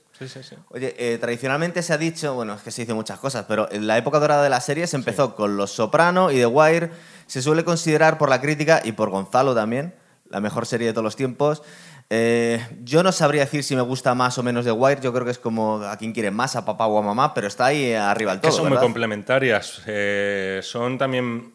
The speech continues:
Speaker 1: valores diferentes, es decir, que puedes pensar que comparten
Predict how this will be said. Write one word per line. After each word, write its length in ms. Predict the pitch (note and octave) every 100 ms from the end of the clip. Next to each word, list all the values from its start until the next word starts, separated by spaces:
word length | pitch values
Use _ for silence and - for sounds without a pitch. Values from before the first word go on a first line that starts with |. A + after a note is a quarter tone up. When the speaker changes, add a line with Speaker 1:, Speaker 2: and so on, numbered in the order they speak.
| -
Speaker 1:
valores 480 | A2+ G#2+ G#2 G#2+ G2
diferentes, 640 | G#2 G#2 A#2 C#3+ G2+ F2+
es 60 | A#2
decir, 260 | A2+ B2 G#2
que 100 | A2+
puedes 460 | - - B2+ E3
pensar 300 | E3 D#3 E3
que 120 | D3
comparten 680 | B2+ A#2 G#2+ C#3+ C#3 D3 C3+